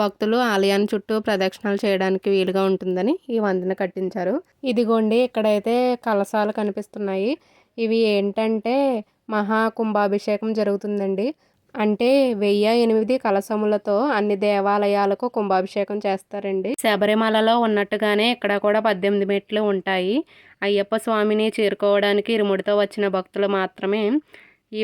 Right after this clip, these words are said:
పద్దెనిమిది మెట్లు ఎక్కడానికి అనుమతిస్తారు. మిగిలిన వారు మరో మార్గంలో స్వామివారిని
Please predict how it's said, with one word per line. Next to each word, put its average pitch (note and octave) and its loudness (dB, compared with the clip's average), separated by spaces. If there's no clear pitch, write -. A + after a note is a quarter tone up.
పద్దెనిమిది G3+ 0
మెట్లు G3+ 0
ఎక్కడానికి F#3+ -2
అనుమతిస్తారు. F#3+ -2
మిగిలిన G#3 2
వారు G#3 2
మరో G3+ 2
మార్గంలో G3 0
స్వామివారిని F#3+ 0